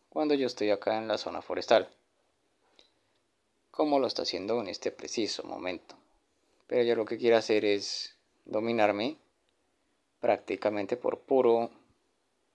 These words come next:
odio o resentimiento porque se siente abandonada.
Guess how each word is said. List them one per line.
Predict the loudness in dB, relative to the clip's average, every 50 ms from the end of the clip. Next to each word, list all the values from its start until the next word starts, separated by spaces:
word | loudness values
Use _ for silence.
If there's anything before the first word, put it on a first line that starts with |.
| _ _ _ _ _ _ _ _ _ _ _ -6
odio | 0 2 4 6 6 4 4 2 2 2
o |
resentimiento | 0 0 -4 -8 -8 -8 -6 -4 -2 0 0 -2 -2 -2 0 0 0 -2 -2 -6 _ _ _ _ _ _ _ _ _
porque | -10 -6 -4 -2 -2
se | -2 -4
siente | -6 -6 -6 -4 -2 0 0 0
abandonada. | 2 0 -2 -4 -2 -2 -2 -2 -4 -6